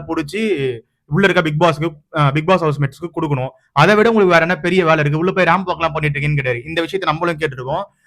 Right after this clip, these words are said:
"உங்களுக்கு தண்ணி வர, தண்ணி பிடிக்கிறத விட இது ஒரு பெரிய விஷயமாங்க, இதுல ஏங்க போயிட்டு டைமை வேஸ்ட் பண்ணிட்டு இருக்கீங்க? தண்ணி பிடிச்சிருந்தா உங்களுக்கு யூஸ் தானே?" அப்படின்னு சொல்லிட்டு நம்மளும் நிறைய விஷயத்துல கேட்டிருக்கோம்.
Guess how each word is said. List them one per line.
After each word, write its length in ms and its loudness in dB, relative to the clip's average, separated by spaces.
"உங்களுக்கு 380 0
தண்ணி 260 2
வர, 180 2
தண்ணி 400 0
பிடிக்கிறத 300 4
விட 140 4
இது 120 4
ஒரு 220 -2
பெரிய 240 0
விஷயமாங்க, 480 -2
இதுல 280 0
ஏங்க 160 -2
போயிட்டு 500 -2
டைமை 40 -6
வேஸ்ட் 360 0
பண்ணிட்டு 240 -8
இருக்கீங்க? 260 -8
தண்ணி 260 -4
பிடிச்சிருந்தா 540 -2
உங்களுக்கு 340 -2
யூஸ் 160 -10
தானே?" 160 2
அப்படின்னு 300 -4
சொல்லிட்டு 180 -10
நம்மளும் 300 -2
நிறைய 220 0
விஷயத்துல 360 -4
கேட்டிருக்கோம். 320 -6